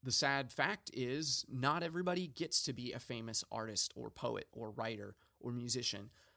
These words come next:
Um, not everybody gets to work in their dream field because some of those fields are limited.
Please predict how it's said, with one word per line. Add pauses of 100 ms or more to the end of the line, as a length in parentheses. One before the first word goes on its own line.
(140)
Um,
not
everybody
gets
to
work
in
their
dream
field (380)
because
some
of
those
fields
are
limited.